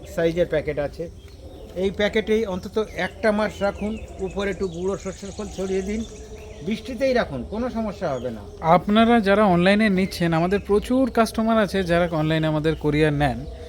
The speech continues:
Speaker 2: তাদের ক্ষেত্রে একটুখানি আমি বলি, বগনভেলিয়ার কিন্তু শিকড় খুবই অল্প থাকে। আহ, যখন এটা যেহেতু ছোট গাছ, গ্রাফটিংয়ের গাছ, সেহেতু কোরিয়ারে একটু আধটু সমস্যা হয়,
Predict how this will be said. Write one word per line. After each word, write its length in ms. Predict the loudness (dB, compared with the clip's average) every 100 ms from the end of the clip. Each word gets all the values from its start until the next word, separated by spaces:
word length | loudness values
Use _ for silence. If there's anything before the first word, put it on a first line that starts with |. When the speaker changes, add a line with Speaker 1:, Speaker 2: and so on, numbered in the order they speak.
| -16 -16 -2
Speaker 2:
তাদের 300 | 2 4 2
ক্ষেত্রে 340 | 0 -4 2 2
একটুখানি 380 | 2 -4 0 0
আমি 140 | 0 -2
বলি, 240 | 0 0 0 -2
বগনভেলিয়ার 680 | -2 0 0 0 2 4 2 2
কিন্তু 200 | -4 -4
শিকড় 400 | -4 -2 0 0
খুবই 240 | 0 2
অল্প 240 | 4 4 2
থাকে। 280 | -2 -4 -8
আহ, 960 | -12 -12 -12 -14 -12 -10 -2 2 2 -2 -2
যখন 240 | 2 2 2
এটা 200 | 4 6
যেহেতু 340 | 6 4 2 2
ছোট 240 | -2 0 2 4
গাছ, 160 | 4 2
গ্রাফটিংয়ের 520 | 2 2 2 2 4
গাছ, 220 | 4 2 2 -10 -16 -18 -10
সেহেতু 400 | 2 6 6 4
কোরিয়ারে 500 | 2 4 6 8 8 6 4
একটু 220 | -4 2 4
আধটু 220 | 4 2
সমস্যা 480 | 0 0 0 2 0
হয়, 280 | 2 2